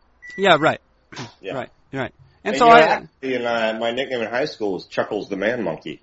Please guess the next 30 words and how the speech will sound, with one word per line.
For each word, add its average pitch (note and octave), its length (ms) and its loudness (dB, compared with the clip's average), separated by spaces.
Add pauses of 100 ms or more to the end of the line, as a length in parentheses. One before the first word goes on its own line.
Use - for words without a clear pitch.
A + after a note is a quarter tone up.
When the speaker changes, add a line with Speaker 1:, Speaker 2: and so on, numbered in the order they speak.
Speaker 1:
<laughs> - 120 -14
Yep. F#3 360 2 (680)
Speaker 2:
Yeah. F#2+ 280 -4 (140)
Speaker 1:
Yeah. D3 300 2
I've, F#3+ 220 6
well, G3+ 360 4
having G3 280 2
seen G#3 600 -6
your, E3+ 680 -6 (200)
um, C#3 360 -10 (340)
having E3+ 260 0
seen G3 220 -6
your F3+ 120 -2
yearbook E3+ 500 -4 (1200)
from, D3 440 2
Speaker 2:
<laughs> C3 120 4
Speaker 1:
from D#3+ 220 -2
your, D3+ 460 -4 (520)
your D#3 140 -2
tiny D#3+ 600 0 (140)
Mississippi, D3+ 1120 -10
what's F3 200 -4
the B3 100 -8
de-, F#3 240 -2
what's F#3+ 220 -4
the E3+ 160 -4 (680)
demonym D3+ 680 -2
for C3+ 260 -6
a B2+ 40 -4
Missis-, C#3+ 520 -8